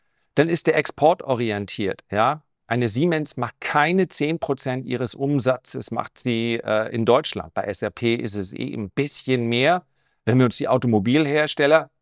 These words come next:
ja, die sind eben nicht mehr so hochgewichtet im dax. Also der dax kann durchziehen. Der M dax ist aber dazu günstig und hat sogar noch einige Marktführer in sich.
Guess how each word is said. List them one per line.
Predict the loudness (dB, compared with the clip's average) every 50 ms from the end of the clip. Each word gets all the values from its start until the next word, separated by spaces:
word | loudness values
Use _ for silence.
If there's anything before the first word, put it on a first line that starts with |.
| _ _ _ _
ja, | -6 -6 -6 -4 -6 -8 -8 -8 -6
die | -6 -4 0
sind | 0 0 0 0
eben | -2 -2 0 0
nicht | -2 -2 -2 -2
mehr | -4 -2
so | 0 0 2
hochgewichtet | 2 0 0 0 0 0 2 2 0 0 -4 -6 -4
im | -4 -2
dax. | 0 0 -2 0
Also | 0 2 2 4 6
der | 6 6 6
dax | 6 2 2 0 -8 -8
kann | -2 0 0 0 2 4
durchziehen. | 4 2 2 0 -4 -4 -2 0 2 2 0 -2 -4 _ _ _ _ _ _ _ _ _ _ _
Der | 2 4 6 6 6 4 4
M | 4 4 4 6 6
dax | 6 6 6 6 2 -6 -20 _ _ _
ist | -2 0 0
aber | 2 2 4 2 2
dazu | 2 0 -2 -2 -4 -8 -8 -8 0 4
günstig | 6 6 6 6 2 -2 -2 -2 -2 -2 -2 _
und | -2 0 0 0
hat | 0 -2 -2 _
sogar | -4 -4 -2 0 0 0 0
noch | -2 -4 -6
einige | -6 -6 -6 -4 -2 -2 -2 0
Marktführer | 0 2 2 2 0 -2 -6 -12 -8 -4 -4 -2 -2 -4 -6 -8
in | -10 -12 -10 -10
sich. | -12 -14 -14 -16 -20